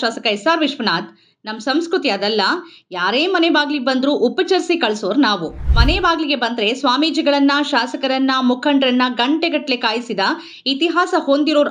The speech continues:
ಅವ್ರು" ಅಂತ ವಾಗ್ದಾಳಿ ನಡೆಸಿದ್ದಾರೆ. ಸುಧಾಕರ್ ಅವರ ಈ ಹೇಳಿಕೆಯಿಂದ ನಮ್ಮ ಕ್ಷೇತ್ರದ ಜನರಿಗೆ, ನಾಯಕರಿಗೆ ಬೇಸರ ಆಗಿದೆ ಅಂತಾನು ಹೇಳಿದ್ದಾರೆ. ಅವರೇನಾದ್ರೂ ಬರೋದಕ್ಕಿಂತ ಮುಂಚೆ ನನಗೆ ಕರೆ ಅಥವಾ ಮೆಸೇಜ್ ಮಾಡಿದ್ದು ನಿಜವೇ ಆಗಿದ್ರೆ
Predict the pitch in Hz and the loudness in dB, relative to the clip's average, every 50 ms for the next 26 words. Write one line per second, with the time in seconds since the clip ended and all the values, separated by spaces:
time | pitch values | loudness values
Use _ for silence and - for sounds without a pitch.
0 | - 226 226 269 339 370 370 359 247 190 185 220 170 135 - 175 208 214 214 208 | 0 0 0 2 2 4 4 2 2 0 -2 -4 -4 -4 -2 -2 -2 -2 -2 -2
1 | 208 175 175 226 285 254 214 - 254 233 170 202 175 165 - - - _ - 359 | -2 -2 0 0 0 0 0 -2 -4 -4 -2 -2 -2 -2 -4 -8 -12 _ -4 0
2 | 370 370 427 427 427 427 427 403 381 339 311 302 - - 240 262 311 370 381 311 | 2 2 2 0 0 -2 0 0 2 2 0 0 -2 -2 0 2 2 2 4 2
3 | 311 285 277 285 277 277 247 214 202 175 165 175 226 277 - - 220 262 302 370 | 2 2 0 0 -2 -2 -2 -2 0 0 0 -2 -2 -4 -4 -2 -2 0 0 0
4 | 403 403 - - 349 339 370 359 403 311 359 294 262 285 277 269 262 269 - 277 | -2 -2 -2 0 0 0 0 0 0 0 0 2 2 4 4 4 2 2 0 0
5 | 277 277 262 240 247 269 277 277 262 247 254 262 254 214 220 277 311 370 349 370 | 0 2 2 2 2 0 0 0 0 0 0 0 -2 0 0 0 0 0 0 0
6 | 320 262 233 226 214 254 247 240 214 196 190 190 180 185 190 202 233 214 202 196 | 0 0 0 0 -2 -2 -2 -2 -2 -2 -2 -2 -4 -4 -4 -4 -4 -2 -2 -4
7 | 175 175 180 160 160 - - - - - - 233 254 330 392 392 392 370 349 339 | -4 -4 -4 -4 -4 -6 -8 -6 0 2 4 6 6 6 4 4 4 4 2 2
8 | 269 277 320 359 - 339 202 240 247 311 392 339 339 294 381 311 294 320 285 277 | 2 2 0 0 0 -2 -2 0 0 2 2 0 0 0 0 0 0 2 2 4
9 | 277 269 262 - 254 214 247 302 285 269 277 277 277 277 - 247 233 247 320 381 | 4 4 4 4 2 0 2 2 2 2 2 0 -2 -2 0 -2 0 0 0 0
10 | 359 - - 302 294 277 240 220 240 - 320 330 339 330 277 269 240 247 240 254 | 0 0 0 2 2 2 2 0 0 0 0 0 0 2 2 2 4 2 0 -2
11 | 214 254 233 208 202 202 208 220 294 359 330 269 214 214 226 - 190 175 170 - | -4 -2 0 0 0 0 0 0 0 0 0 0 -2 -2 -4 -4 -2 -2 -2 -2
12 | - - - - | -6 -10 -18 -20